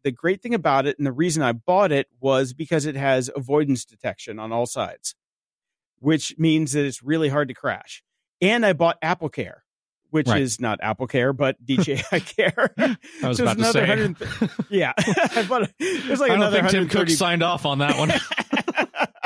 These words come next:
Speaker 1: Nowadays, who knows? He's, he's probably
Speaker 2: <laughs>
Speaker 1: signing off on everything because the stock's in the shitter. But yeah,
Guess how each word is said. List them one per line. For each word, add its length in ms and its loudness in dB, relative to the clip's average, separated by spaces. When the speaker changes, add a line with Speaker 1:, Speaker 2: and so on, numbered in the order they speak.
Speaker 1:
Nowadays, 680 2
who 140 2
knows? 340 2
He's, 160 -2
he's 260 0
probably 280 -2
Speaker 2:
<laughs> 20 0
Speaker 1:
signing 340 0
off 160 2
on 140 2
everything 500 0
because 240 -6
the 80 -12
stock's 360 -2
in 60 -16
the 60 -10
shitter. 300 -10
But 260 2
yeah, 300 2